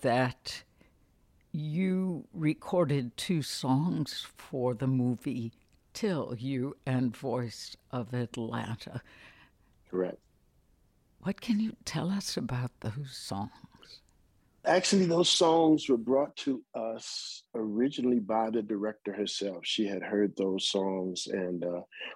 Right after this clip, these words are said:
Speaker 2: wanted a choir to sing them during the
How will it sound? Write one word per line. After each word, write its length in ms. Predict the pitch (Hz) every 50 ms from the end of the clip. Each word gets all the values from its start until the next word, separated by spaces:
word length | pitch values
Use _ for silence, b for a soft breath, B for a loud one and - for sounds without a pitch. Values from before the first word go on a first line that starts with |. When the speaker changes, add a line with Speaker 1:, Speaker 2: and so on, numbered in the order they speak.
| B -
Speaker 2:
wanted 340 | 110 110 117 117 113 107 95
a 80 | 95 - -
choir 600 | - - 104 101 107 107 101 101 95 98 98 - - _ _ _ _ _ _ _ _ _ _ _
to 100 | - 107
sing 360 | - - - 135 127 123 110
them 240 | 104 101 98 104 101
during 320 | 98 104 101 98 98 98
the 320 | 98 95 95 95 92 95